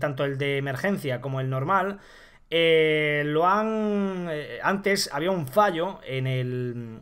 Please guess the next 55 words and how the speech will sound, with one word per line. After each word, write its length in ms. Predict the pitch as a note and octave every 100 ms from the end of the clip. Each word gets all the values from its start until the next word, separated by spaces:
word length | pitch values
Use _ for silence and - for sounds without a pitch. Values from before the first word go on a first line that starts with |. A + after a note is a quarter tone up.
| -
en 160 | - C3+
el 140 | C#3
esto 200 | F#3+ G3+
que 120 | F#3+
te 120 | C#3+ C#3+
entrabas 380 | C3 F3 G3
y 80 | F#3+
tardaba 320 | D3 C#3+ E3
un 100 | F#3
rato 240 | D#3+ E3+ F#3
en 60 |
aparecer 340 | D3+ C3 B2+ D3+
en 120 | C#3
el 40 |
escudo 300 | C3 C3 D3+
y 40 | C#3+
todo 120 | B2
eso. 140 | A2
Pues 180 | G2+ E2
eso 260 | C3 F3+ F3+ - - -
lo 180 | B2 D3+
han 100 | D#3
arreglado. 540 | D3 C3 G#2+ G2 F2 - - - -
La 160 | D#3+
dirección 400 | F3 G3 F#3 C4
del 140 | C4+ A#3
minimapa 420 | G#3+ G3+ A3+ A#3
ahora 160 | A3 G3+
se 120 | G3+
mostrará 380 | F#3+ F3+ G3 G#3+
correctamente 540 | G3 F#3+ F#3+ G#3 G#3
mientras 260 | G3+ F#3+ D#3+
estés 300 | C#3 F#3 F3+
en 100 | D#3+
el 140 | D3+
barco 300 | F#3+ A3 G#3
o 80 | F3+
en 80 | D#3+
el 80 |
paracaidismo. 760 | C#3+ C#3+ C3+ D3+ D3 A2 F#2+ - - - - -
Se 160 | D#3+
mejoró 340 | D#3+ D3+ F3+ A3+
el 80 |
rendimiento 420 | G3+ G3+ G3 G3+ F#3+
del 120 | F3
servidor 420 | E3 E3+ G#3+ A#3+
para 160 | F#3+ E3
algunos 320 | E3 F3 -
casos 380 | G#3+ G#3+ A3+ E3
de 100 | E3
bandas 300 | F3+ F3 D#3+
elásticas 520 | E3+ F#3 G#3+ G#3+ F3
al 120 | D3+
usar 200 | C#3 F#3
elementos. 680 | F3 D3 E3 C#3 G2+ F2+